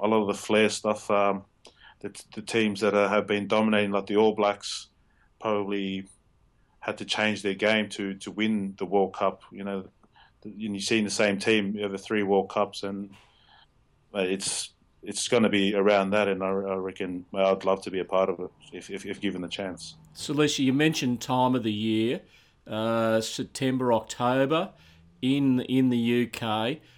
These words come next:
Speaker 2: What, what, what are the grounds gonna be like? What, what can they expect? Uh, is it, uh, is it reasonably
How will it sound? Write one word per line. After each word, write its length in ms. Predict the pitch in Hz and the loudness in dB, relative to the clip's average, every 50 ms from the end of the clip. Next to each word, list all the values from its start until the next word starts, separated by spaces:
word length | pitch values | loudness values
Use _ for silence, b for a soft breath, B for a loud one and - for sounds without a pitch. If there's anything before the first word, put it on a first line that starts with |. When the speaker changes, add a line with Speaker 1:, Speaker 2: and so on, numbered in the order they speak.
| b b b | b b b
Speaker 2:
What, 580 | - 104 113 120 131 143 147 151 147 147 - - | -18 -14 -8 -4 0 4 4 4 4 2 -2 -6
what, 320 | 135 135 147 147 - - | -2 2 2 2 2 0
what 160 | 135 139 151 147 | 0 0 2 2
are 80 | 143 | 2
the 100 | 127 120 | 2 0
grounds 560 | 104 101 104 113 113 113 117 120 117 120 - | 0 -2 0 0 0 2 0 0 0 -2 -4
gonna 200 | - - 117 110 | -4 -4 -4 -2
be 100 | 107 110 | -2 -2
like? 380 | 107 107 107 107 110 101 98 - | 0 0 0 0 0 -2 -2 -4
What, 200 | 123 127 120 - | -4 -4 -4 -4
what 320 | 110 113 123 131 135 - | -4 -2 0 0 0 -2
can 220 | - - 117 104 107 | -4 -8 -6 -4 -4
they 220 | 110 107 107 107 | -4 -2 -2 -4
expect? 680 | 98 - - - - - 117 110 107 - - - - | -4 -6 -8 -10 -6 -2 -2 -2 -2 -2 -6 -8 -8
Uh, 400 | 113 95 92 98 95 95 95 98 - - | -6 -4 -4 -4 -4 -4 -4 -4 -4 -4
is 240 | 120 120 110 - | -2 -4 -2 -4
it, 280 | 117 110 - - - - | -4 -6 -6 -6 -6 -4
uh, 260 | 120 110 107 110 104 87 | -2 -2 0 -2 -2 -2
is 260 | 107 117 110 - - | -2 -2 -2 -2 -6
it 120 | 107 - - | -8 -10 -8
reasonably 920 | - 117 123 127 139 143 131 131 - - 123 104 123 120 120 120 117 110 | -4 0 2 4 4 4 4 0 0 -4 -4 -2 0 0 0 0 -2 -4